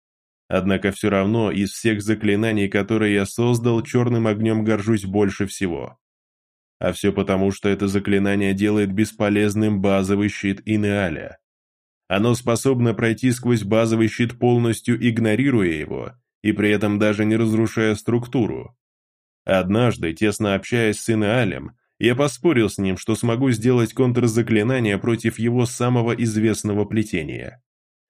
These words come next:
Я бился над этим долгие годы и однажды сделал невероятное открытие.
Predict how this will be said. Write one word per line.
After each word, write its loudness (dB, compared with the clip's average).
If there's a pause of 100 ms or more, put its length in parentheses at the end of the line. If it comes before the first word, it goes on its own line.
(180)
Я 0
бился 0
над 0
этим 0
долгие 0
годы 2
и 0
однажды 0
сделал 0
невероятное 0
открытие. -8